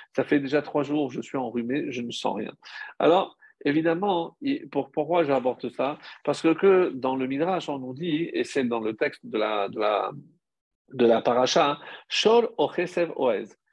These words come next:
Quelles sont les, euh, les catégories que je peux, euh, offrir sur le temple ? Il y en a trois. Soit un taureau, Shor, Ochefes, Ochesev, un mouton, Oez ou une chèvre. Donc c'est un petit peu pour la, pour, pour la petite histoire.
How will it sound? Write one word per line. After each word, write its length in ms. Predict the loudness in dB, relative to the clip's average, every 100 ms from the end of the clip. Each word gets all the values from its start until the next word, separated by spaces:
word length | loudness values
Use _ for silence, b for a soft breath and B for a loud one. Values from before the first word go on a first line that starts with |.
| _
Quelles 160 | -4 -4
sont 280 | -4 -4 -4 -8
les, 360 | -6 -4 -2
euh, 180 | -4 -4
les 120 | -4
catégories 600 | -2 -2 2 2 0 -6
que 120 | -4 -2
je 120 | -2
peux, 340 | 0 0 0 -4
euh, 120 | -2
offrir 480 | -4 -6 -2 -2 -2
sur 220 | -4 -4
le 100 | -4
temple ? 400 | -4 -6 -2 -2 -2 B _
Il 80 | 0
y 40 |
en 60 | 0
a 60 |
trois. 400 | -2 0 0 0 b b
Soit 300 | -6 2 4
un 60 | 4
taureau, 500 | 2 4 4 2 -4 b _
Shor, 460 | -10 0 2 2 0
Ochefes, 580 | -6 0 0 0 -4 -4 -10
Ochesev, 540 | -4 -4 0 0 0 -8
un 80 | -8
mouton, 420 | -6 2 2 2 B B _
Oez 420 | 2 4 0 -2 -6
ou 100 | -6
une 100 | -6
chèvre. 340 | -2 -4 -4 -12
Donc 160 | -12 -4
c'est 80 | -4
un 60 |
petit 140 | -4 4
peu 200 | 4 4
pour 120 | 2
la, 200 | 2 0
pour, 200 | 0 2
pour 140 | 4 2
la 180 | 2 -2
petite 220 | -4 -6
histoire. 480 | -4 4 4 4